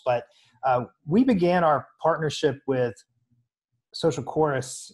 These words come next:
uh, a couple years ago, and it really began as a means for us to give our employees the tools to talk about our, our flooring products on social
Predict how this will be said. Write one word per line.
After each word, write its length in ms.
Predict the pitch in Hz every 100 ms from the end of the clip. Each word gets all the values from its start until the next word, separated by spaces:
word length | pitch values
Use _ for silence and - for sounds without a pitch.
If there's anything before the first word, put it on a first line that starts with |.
| -
uh, 180 | 120 117
a 60 | -
couple 200 | 214 220
years 240 | 147 123 107
ago, 440 | 101 90 92 - _ _ _ _ _ _
and 640 | 139 135 131 127 127 120 -
it 60 | 139 202
really 160 | 311
began 840 | 233 135 127 127 147 156 156 147 - _ -
as 220 | 139 139
a 60 | 131
means 460 | 127 131 156 160
for 300 | - 135 113 120
us 100 | 127 - - -
to 500 | 131 123 123 117 113 _ _ _ _ _ _ -
give 200 | 165 147
our 140 | 135
employees 600 | 123 - 143 170 160 131
the 100 | 123 -
tools 300 | 143 131 123
to 80 | 123
talk 300 | - 131 131
about 280 | 123 113 117
our, 180 | 113 - _ _ 113
our 120 | 110
flooring 400 | - 127 120 113
products 440 | 127 113 101 - -
on 120 | 110
social 300 | 120 107